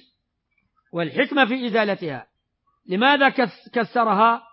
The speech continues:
إبراهيم عليه الصلاة والسلام؟ لأن الناس ضلوا فيها، وكسرها نبينا صلى الله عليه وسلم لأنها ضل الناس بها.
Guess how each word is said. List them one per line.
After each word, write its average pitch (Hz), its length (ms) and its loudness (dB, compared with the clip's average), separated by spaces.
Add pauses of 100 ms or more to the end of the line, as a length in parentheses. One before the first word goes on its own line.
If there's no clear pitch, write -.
(1600)
إبراهيم 226 460 2
عليه 208 160 0
الصلاة 196 360 -2
والسلام؟ 190 500 -4 (800)
لأن 180 280 -8
الناس 202 280 -6
ضلوا 180 380 -2
فيها، 117 320 -12 (1300)
وكسرها 196 1080 0 (680)
نبينا 185 580 0
صلى 190 280 -2
الله 180 240 2
عليه 175 180 0
وسلم 220 560 2 (720)
لأنها 175 720 -6 (720)
ضل 226 240 2
الناس 190 300 -4
بها. 143 360 -8